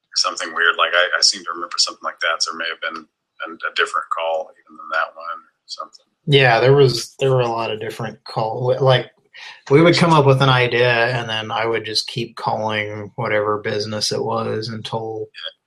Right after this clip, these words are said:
Speaker 1: Yeah.
Speaker 2: we got a, got a
Speaker 1: It goes
Speaker 2: decent
Speaker 1: on.
Speaker 2: call out of it, you know?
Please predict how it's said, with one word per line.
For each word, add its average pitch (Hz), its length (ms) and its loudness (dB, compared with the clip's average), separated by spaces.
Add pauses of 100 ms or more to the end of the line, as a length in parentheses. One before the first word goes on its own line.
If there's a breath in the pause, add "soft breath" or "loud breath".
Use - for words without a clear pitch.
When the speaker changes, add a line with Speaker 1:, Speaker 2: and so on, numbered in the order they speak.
(560)
Speaker 1:
Yeah. 123 60 -6
Speaker 2:
we 110 120 -4
got 110 280 0
a, 110 160 -4 (1120)
got 113 200 2
a - 20 0
Speaker 1:
It 110 80 -2
goes 113 180 0
Speaker 2:
decent 113 160 -2
Speaker 1:
on. - 60 -4
Speaker 2:
call 113 340 0
out 113 160 -2
of 110 140 -6
it, 117 240 -2
you 120 100 -4
know? 113 300 -6